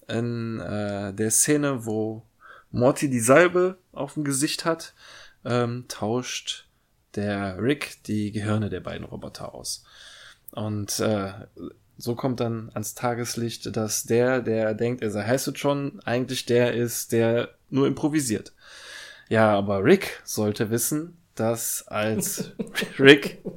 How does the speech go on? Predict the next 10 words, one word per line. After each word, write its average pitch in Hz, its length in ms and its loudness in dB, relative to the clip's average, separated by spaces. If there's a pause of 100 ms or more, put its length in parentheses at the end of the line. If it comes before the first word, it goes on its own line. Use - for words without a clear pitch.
(220)
den 120 560 4
Morty, 151 680 4
äh, 147 320 0
Zombie, 156 720 0
Mutant, 143 720 -2 (520)
Ziegen, 143 540 0
Stier, 147 420 4
Adler 147 520 2
gejagt 147 480 0
hat, 165 80 -8